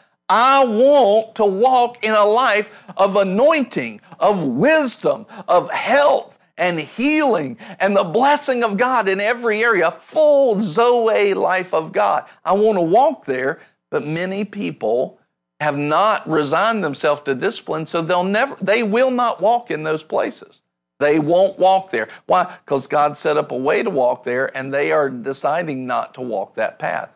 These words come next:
That way is a way of discipline. You know, the book of Proverbs is not just, like,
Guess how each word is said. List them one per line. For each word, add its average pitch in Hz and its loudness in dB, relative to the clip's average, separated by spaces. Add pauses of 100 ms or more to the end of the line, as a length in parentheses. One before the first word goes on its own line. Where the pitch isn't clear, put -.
(280)
That 151 0
way 147 2
is 139 -2
a 131 -2
way 123 -2
of 123 -2 (260)
discipline. 170 -6 (240)
You 175 -2
know, 165 2
the 160 -4
book 196 0
of 185 -2
Proverbs 175 0
is 147 -4
not 165 -2
just, 147 -2
like, 139 -2